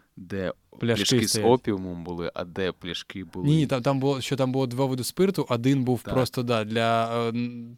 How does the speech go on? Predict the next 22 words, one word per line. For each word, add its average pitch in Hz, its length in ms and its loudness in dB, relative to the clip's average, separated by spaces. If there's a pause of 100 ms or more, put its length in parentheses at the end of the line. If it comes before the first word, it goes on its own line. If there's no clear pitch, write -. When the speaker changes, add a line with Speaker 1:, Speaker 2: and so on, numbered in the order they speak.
Speaker 2:
відчищення 123 960 -2
декорацій, 131 640 0
а 110 60 0
інший 139 280 0
був 131 160 -2
саме 127 340 2
для 113 200 0
пиття. 104 400 -4 (1400)
Speaker 1:
Все - 280 -4
це, 131 600 -6 (600)
я 120 120 -8
кажу, 117 440 -10 (240)
що - 320 -8
все - 360 -2
це - 200 -8
зводиться 104 500 -8
до 104 120 -12
того, 131 300 -8
що 104 440 -8 (520)
така, 113 540 -6 (540)
е, - 20 -10 (520)
с-, - 180 -14